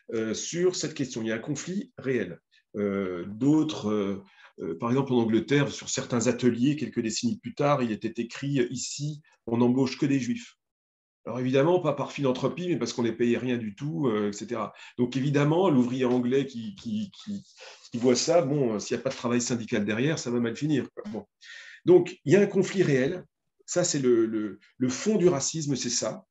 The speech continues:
Alors, c'est pas forcément que l'emploi, par contre, hein. Ça peut être d'autres types de conflits, mais enfin, un conflit réel. Ensuite, oui,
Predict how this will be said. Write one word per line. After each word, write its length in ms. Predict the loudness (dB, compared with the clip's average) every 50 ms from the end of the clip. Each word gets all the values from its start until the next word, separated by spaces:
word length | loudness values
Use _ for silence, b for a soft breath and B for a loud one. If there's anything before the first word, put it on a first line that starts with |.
| _ _ _
Alors, 120 | -6 -4 0
c'est 180 | 2 0 2
pas 120 | 2 0 0
forcément 400 | 0 -2 0 2 2 2 2 2
que 100 | 2 2
l'emploi, 340 | 2 0 0 0 0 0
par 140 | 0 -2 -4
contre, 240 | -4 -6 -8 -6 -6
hein. 180 | -8 -8 -8 -14 _ _
Ça 140 | -18 -18 -10
peut 120 | -4 -4
être 100 | -4 -2
d'autres 280 | -2 -4 -4 -2 -4 -6
types 180 | -6 -6 -4
de 80 | -4 -4
conflits, 320 | -2 -2 -4 -2 0 0
mais 60 | 0 0
enfin, 180 | 0 -4 -4 -2
un 100 | -2 -2
conflit 360 | -2 -2 -6 -6 -4 -4 -2
réel. 380 | -2 -2 -2 -2 -2 -4 -8 -10 -12 _ _ B B B B B B B B B B B B -4
Ensuite, 760 | 0 0 4 4 2 2 2 0 -2 -2 -2 -6 -8 -8 -8 -10 -12 _ _ _ _ _ _ _ _ _ _ _ _ _ _ _ B B B B B B B B B B 2
oui, 500 | 4 6 6 6 4 4 -2 -6 -10